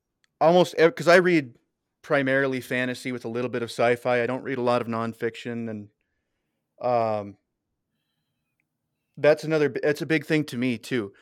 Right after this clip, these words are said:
I have difficulties with series that are written in the first person. Um, I just, it's, it's h-, it's a lot harder for me to do, to do that, to imagine that character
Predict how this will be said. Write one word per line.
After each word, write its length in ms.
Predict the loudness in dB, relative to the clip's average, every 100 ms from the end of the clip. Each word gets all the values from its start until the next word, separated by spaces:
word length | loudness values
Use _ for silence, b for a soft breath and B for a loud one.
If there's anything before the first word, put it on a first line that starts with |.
| b
I 100 | 0
have 180 | 2 2
difficulties 600 | 2 0 0 -2 0 -4
with 120 | -6
series 500 | -6 -2 0 0 -4 -2
that 160 | -2
are 240 | 0 -2 -2
written 240 | -4 -4
in 100 | -6
the 80 | -6
first 300 | -6 -8 -6
person. 480 | -6 -6 -8 -10 -14 _ _ _ _ _ _ _ _ _ _ _ _ _ _ -6
Um, 560 | -4 -4 -4 -8 -12 -18 _ _ _ _ _ _ _ _ _ _ _ _ _ _ _ _ _ _
I 120 | -8 -4
just, 260 | -4 -6
it's, 360 | -6 -6 -8 -18 _
it's 240 | -6 -6 -10
h-, 60 | -6
it's 180 | -6 0
a 40 |
lot 280 | 2 4 2
harder 280 | 0 0 0
for 140 | -4
me 300 | -6 -4 -4
to 160 | -6 -8
do, 480 | -4 -2 -2 -6 -12 _ _ _ _ _ _ _ _ _
to 100 | -8
do 140 | -2 4
that, 200 | 4 2
to 140 | -2
imagine 640 | -2 0 0 -2 -6 -6 -10 -4
that 240 | -2 -2
character 640 | -2 0 0 -2 -8 -10